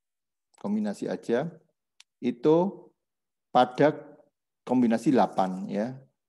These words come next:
Load combination delapan itu ada di sini, ya. Ketiga berarti, ya, satu, dua, tiga.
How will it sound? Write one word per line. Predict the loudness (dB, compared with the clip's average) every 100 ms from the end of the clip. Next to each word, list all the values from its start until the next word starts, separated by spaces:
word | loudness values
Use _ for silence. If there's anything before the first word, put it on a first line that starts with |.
| _ -4
Load | -4
combination | -2 -2 -2 -4 -6
delapan | -2 -2 -2 -4 -6
itu | -6 0 0 -2 -8 _ _ _ _ _ _ _ _
ada | -6 -2 -2 -2
di | -4
sini, | -2 -4 -4 -8 _ -10
ya. | -6 -6 -8 _ _ _ _
Ketiga | -8 -8 -2 0 0
berarti, | -2 -4 -6
ya, | -8
satu, | -12 -14
dua, | -8 -8
tiga. | -10 -14 -12 -12